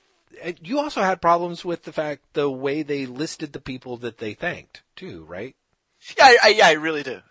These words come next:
Speaker 2: Um,
Speaker 1: Mm-hmm.
Speaker 2: my problems with that is, uh, actually, no, my problems are with the response to it.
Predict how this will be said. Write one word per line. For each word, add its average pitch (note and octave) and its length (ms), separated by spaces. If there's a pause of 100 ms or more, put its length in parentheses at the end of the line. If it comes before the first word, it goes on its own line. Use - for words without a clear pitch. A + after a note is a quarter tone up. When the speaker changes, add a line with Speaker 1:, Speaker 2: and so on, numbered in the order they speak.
Speaker 2:
Um, C3+ 460
Speaker 1:
Mm-hmm. B2 100
Speaker 2:
my D#3+ 120
problems G3 260
with F3 100
that D3+ 260
is, B2 460 (880)
uh, A2 300
actually, A3 340
no, B2 140
my C3+ 160
problems A3 420
are F3+ 160
with F3+ 280
the C#3+ 100
response A#2+ 680
to G#2+ 140
it. - 240